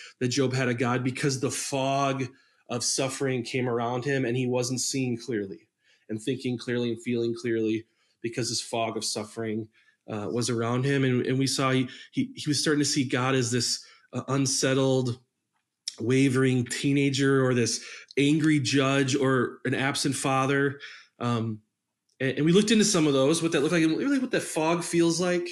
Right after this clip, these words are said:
um, and how th-, those things aren't true about God. And we're gonna look at the, actually the same, uh, chunk of scripture. It's a long part of Job where he and his friends talk, and at points I think just ramble on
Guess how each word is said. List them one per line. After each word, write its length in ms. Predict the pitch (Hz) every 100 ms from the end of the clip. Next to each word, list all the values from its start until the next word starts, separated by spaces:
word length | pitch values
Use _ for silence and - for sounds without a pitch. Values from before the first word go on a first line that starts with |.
| - _ _ _ _ _
um, 260 | 127 131 123
and 100 | 160
how 120 | 180
th-, 180 | 170 - -
those 160 | 160 160
things 160 | 170 160
aren't 160 | 160
true 260 | - 170 156
about 260 | 135 120
God. 180 | 135 131
And 160 | 131 131 160
we're 160 | 196
gonna 140 | 240 185
look 260 | 165 170 -
at 100 | 156
the, 140 | 160 151
actually 280 | 175 202
the 40 | 175
same, 580 | - - 165 185 202 208 - _ _ _
uh, 440 | 147 143 135 127 113 - _ _ _ _ _ _
chunk 420 | - - 160 170 170
of 100 | 151
scripture. 480 | - - 160 - 131
It's 120 | 135
a 60 |
long 500 | 127 139 156 170 165
part 240 | 165 151 135
of 200 | 127 120
Job 560 | 135 131 117 101 107 - - 175 127 -
where 120 | 139
he 440 | - 185 196 196
and 100 | 143
his 140 | 139 135
friends 640 | 147 143 147 139 151 - _ _ _ _
talk, 400 | - 147 151 151
and 180 | 139 143
at 200 | 151 -
points 260 | - 165 160
I 40 |
think 100 | 156
just 120 | 143
ramble 500 | 131 135 143 160 151
on 460 | 135 131 135 151